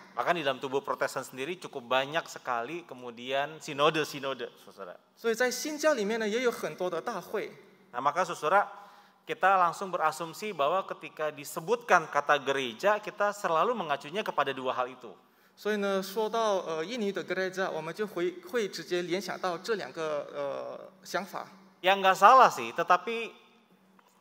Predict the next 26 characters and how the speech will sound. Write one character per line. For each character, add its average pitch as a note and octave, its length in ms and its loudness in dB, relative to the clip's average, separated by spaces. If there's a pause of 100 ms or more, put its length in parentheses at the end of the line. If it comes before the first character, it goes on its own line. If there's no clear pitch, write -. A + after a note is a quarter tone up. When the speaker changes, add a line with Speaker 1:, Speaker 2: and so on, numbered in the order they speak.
(120)
Speaker 1:
rasanya F3+ 540 2
kurang F3+ 420 2
dalam, C#3 460 8
saudara, G2+ 560 -10
pemahaman A#2+ 480 -6
kita B2+ 240 -8
tentang G#2+ 320 -10
gereja. G#2 420 -14 (540)
Speaker 2:
这 C4+ 180 -2
并 A#3+ 640 -6
没 F3+ 140 0
有 G#3+ 180 -2
错， G#3+ 320 0
但 A3 100 2
是 A3 180 -4
呢， F#3 340 0
呃， C#3+ 440 0 (300)
不 E3+ 100 -2
是 A3 160 0
很 G3+ 240 -2 (220)
恰 A#3+ 320 -2
当。 - 180 -2 (800)
Speaker 1:
Karena F#3+ 220 -2
kalau F#3 160 2
cuma F3 260 -4
sebatas D3+ 600 2